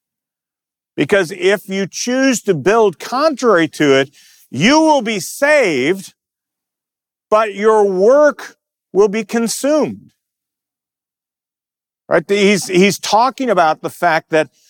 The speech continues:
when you do know Christ, you have been accepted by God on the basis of the merits of Christ. This is not about whether or not you're going to be accepted or rejected in terms of eternity.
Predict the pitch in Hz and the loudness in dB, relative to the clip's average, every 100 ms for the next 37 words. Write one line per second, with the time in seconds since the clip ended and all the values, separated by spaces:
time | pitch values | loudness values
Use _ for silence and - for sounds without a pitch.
0 | _ 147 202 202 185 156 107 220 285 294 | _ -4 -4 -2 -4 -4 -6 -2 0 2
1 | 240 175 156 139 - - - 269 285 147 | 0 2 0 -2 -6 -10 -4 -2 0 -2
2 | 104 - - _ _ _ - 185 170 147 | -4 -12 -20 _ _ _ -2 0 0 0
3 | 214 247 254 180 180 196 196 196 185 160 | 0 0 -2 -2 -2 0 0 -4 -6 -8
4 | - - - 220 240 - 226 185 185 165 | -6 -10 -2 -2 -2 0 0 0 -2 0
5 | 156 147 135 143 165 151 143 110 175 208 | 0 2 0 -2 -8 -8 -6 -2 0 0
6 | - 208 - - 143 139 135 147 208 214 | -2 -6 -4 -6 -4 -4 -2 0 2 0
7 | - 180 - 190 180 139 101 - - 160 | -2 -10 -6 -2 0 0 -4 -14 -10 -8
8 | - 143 160 175 220 285 196 165 135 135 | -8 -10 -4 0 2 0 0 0 0 -4
9 | _ _ _ _ 160 202 214 196 190 170 | _ _ _ _ 0 0 0 -2 -2 -2
10 | 170 196 185 175 151 - - 220 226 - | 0 0 0 0 -2 -4 -4 0 -2 0
11 | 220 196 175 170 151 143 120 90 135 202 | 0 2 2 2 2 -2 -2 -4 -2 -2
12 | 214 _ 151 135 117 147 135 127 - 170 | -2 _ -4 -2 -2 -8 -10 -6 -2 -2
13 | 170 131 127 110 - 240 269 185 104 - | -2 -4 -4 -6 -2 0 2 0 -6 -14